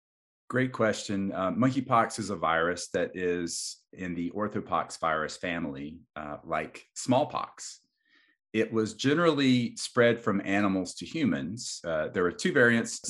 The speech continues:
Central Congo variant, which had a ten percent mortality rate, meaning ten percent of people who got it were dying. And then a West African, uh, variant that was a one per three, one to three percent death rate. Um, and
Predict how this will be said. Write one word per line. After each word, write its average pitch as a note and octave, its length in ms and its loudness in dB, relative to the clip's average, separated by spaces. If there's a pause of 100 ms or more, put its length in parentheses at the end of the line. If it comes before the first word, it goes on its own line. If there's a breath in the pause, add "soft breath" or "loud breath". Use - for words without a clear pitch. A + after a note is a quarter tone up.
Central B2+ 300 2
Congo A#2 460 4
variant, G#2+ 480 2
which G2 240 -8 (140)
had A2+ 160 0
a A#2 60 -4
ten - 180 -2
percent G#3+ 320 0
mortality C3+ 500 2
rate, D#2 220 -2
meaning F#2 220 0
ten C3 160 -2
percent A#2+ 240 -2
of - 40 -2
people A#2 280 -6
who G2+ 80 -4
got A2+ 260 2
it E2 140 -2
were E2 100 -8
dying. F#2+ 500 0 (560 soft breath)
And A2 160 6
then A2+ 260 6
a G2+ 120 4
West C#3+ 380 2
African, F2+ 720 -2 (100)
uh, E2+ 180 -4
variant F2 560 0 (140)
that F2 300 -4
was F#2+ 140 -4
a - 20 -4
one A2+ 240 2
per G#2+ 120 -2
three, A#2 260 -2
one C3 180 6
to C3 100 2
three B2+ 300 2
percent G2 460 -2
death F2 260 -2
rate. D2 260 -6 (720 soft breath)
Um, F2 540 2 (120)
and G#2+ 540 6